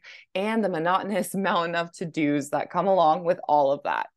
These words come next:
This is where we tend to lose it and we start feeling the struggle and we forget to stay present, and it's really hard to be deliberate.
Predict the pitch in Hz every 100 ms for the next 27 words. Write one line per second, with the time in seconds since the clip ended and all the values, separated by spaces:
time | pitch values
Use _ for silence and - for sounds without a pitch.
0 | _ _ _ - 233 262 - 311 202 190
1 | 185 180 175 - 156 147 160 147 165 269
2 | 262 285 185 156 - 147 - - 139 139
3 | 147 156 - 262 285 269 254 190 175 160
4 | 156 190 190 - 151 156 - 254 254 254
5 | 196 220 262 285 269 277 214 226 269 277
6 | 233 247 240 240 240 262 381 302 143